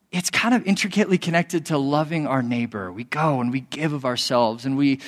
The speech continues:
uh, care for the orphan and the widow, James one twenty-seven, and we extend love and sacrificial giving to the needy among us, like they did in Acts. And it's just this constant flow of intake and outtake. Jesus sums up this rhythm of the kingdom,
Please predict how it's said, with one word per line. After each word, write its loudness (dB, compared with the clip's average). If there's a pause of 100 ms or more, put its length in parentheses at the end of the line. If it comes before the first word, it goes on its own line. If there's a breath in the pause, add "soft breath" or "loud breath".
(200 loud breath)
uh, -12
care 4
for 0
the 4
orphan 2
and 0
the 0
widow, 2
James 0
one -2
twenty-seven, -2
and -2
we 0
extend 0
love 2 (240 loud breath)
and 0
sacrificial -2
giving 0
to -2
the -2
needy 4
among 0
us, -2 (180 loud breath)
like 2
they 0
did 2
in 0
Acts. -2
And -2
it's -4
just -4
this -2 (120)
constant -2
flow 4
of -2
intake -2 (220 loud breath)
and 2
outtake. -2 (680)
Jesus 2
sums 2
up 2
this 0
rhythm 2
of 0
the 0
kingdom, 2